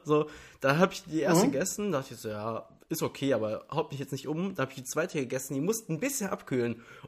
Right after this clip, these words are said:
Speaker 1: Und dann dachte ich mir, Mashallah, was sind das bitte für geile Pommes? Also wirklich, meine Freundin isst oft Pommes, <laughs> die liebt Pommes.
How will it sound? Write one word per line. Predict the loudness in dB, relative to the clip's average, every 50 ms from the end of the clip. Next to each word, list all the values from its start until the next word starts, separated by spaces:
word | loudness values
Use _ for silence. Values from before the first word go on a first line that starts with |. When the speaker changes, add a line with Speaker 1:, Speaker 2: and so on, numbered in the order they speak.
| _
Speaker 1:
Und | 2 2 4 6
dann | 4 4 6 4
dachte | 4 2 2 0
ich | -6 -4 0
mir, | 2 2 2 2 0 -2
Mashallah, | -2 2 2 2 2 2 0 0 0 2 2 0 -2 -4 -8 -12 -6
was | -4 -2 -2 -2 -2
sind | -4 0 0
das | 0 0 -2 -4
bitte | -10 -10 -8 -8
für | -6 -6 -2
geile | 0 2 4 4 4 2
Pommes? | 0 0 -2 -2 -2 -4 -4 -4
Also | -4 -4 -2 -4
wirklich, | -4 -4 -4 -6 -8 -10 _ _ _ _ _ _ _ _ _ _
meine | 0 2 2 2
Freundin | 2 4 4 4 4 4 0 -2 -4
isst | -6 -6 -8 -10 -14 -20 _ _ _ _ _ _ _ _ 4
oft | 6 6 6 4 0 -4
Pommes, | 0 2 4 6 6 6 4 2 0 0
<laughs> | -2
die | -2 0
liebt | 0 0 -2 -2 2
Pommes. | 4 4 6 6 6 4 2 0